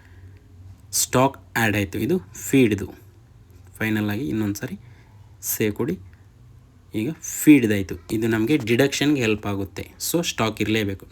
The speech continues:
ನೆಕ್ಸ್ಟು, ಫೀಡ್ ಜೊತೆಗೆ ನಿಮಗೆ ಮಿನರಲ್ ಮಿಕ್ಸ್ಚರ್ ಕೊಟ್ಟಿರ್ತಾರೆ. So, ಇಲ್ಲಿ ನಾನು ಬೆಟರ್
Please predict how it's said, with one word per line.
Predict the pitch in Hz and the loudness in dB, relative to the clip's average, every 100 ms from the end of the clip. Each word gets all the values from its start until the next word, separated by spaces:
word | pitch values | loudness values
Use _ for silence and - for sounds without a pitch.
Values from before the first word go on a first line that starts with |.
| 123 | -2
ನೆಕ್ಸ್ಟು, | 123 - 98 - - - - | -2 -4 -10 -12 -16 -20 -8
ಫೀಡ್ | - 175 156 | 8 8 8
ಜೊತೆಗೆ | 135 123 120 160 | 4 4 4 4
ನಿಮಗೆ | 143 131 160 175 - - - | 4 4 0 -2 -12 -12 -2
ಮಿನರಲ್ | 127 127 139 | 0 4 4
ಮಿಕ್ಸ್ಚರ್ | 127 - 120 | 2 0 -2
ಕೊಟ್ಟಿರ್ತಾರೆ. | 104 98 98 92 113 135 - - - - | -2 -4 -4 -6 -6 -8 -14 -20 -20 -16
So, | - 131 | -2 2
ಇಲ್ಲಿ | 127 | 4
ನಾನು | 127 | 4
ಬೆಟರ್ | 107 113 143 151 | 2 2 2 2